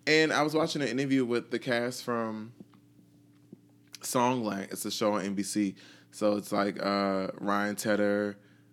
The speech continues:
um, and Esther Dean. And there's two other people. I can't remember their names at the moment, but they were just saying, "Yeah, I know the music's gonna be crazy right now. Like, so many people have reached out to us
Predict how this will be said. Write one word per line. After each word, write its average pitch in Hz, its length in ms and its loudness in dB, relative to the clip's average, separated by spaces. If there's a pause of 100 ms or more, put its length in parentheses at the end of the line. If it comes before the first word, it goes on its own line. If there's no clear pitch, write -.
(220)
um, 95 480 0
and 98 280 -4
Esther 98 280 -4
Dean. 101 560 -2 (560)
And 104 560 -2
there's 113 240 0
two 123 240 0
other 107 160 0
people. 101 440 -6 (240)
I 95 120 -4
can't 101 320 -6
remember 101 360 -4
their 98 120 0
names 98 320 -4
at 95 100 -8
the 95 80 -8
moment, 98 420 -4
but 101 260 -2 (480)
they 120 160 4
were 117 80 2
just 117 160 -4
saying, 113 240 -2
"Yeah, 120 180 -2
I 120 100 -6
know 127 180 -2
the 120 100 -2
music's 120 340 -2
gonna 113 160 -4
be 107 140 -2
crazy 117 320 0
right 107 180 -4
now. 110 240 -6
Like, 104 140 -4
so 127 160 0
many 123 120 4
people 117 220 -2
have 101 160 0
reached 110 240 0
out 104 180 0
to - 160 -6
us 123 420 2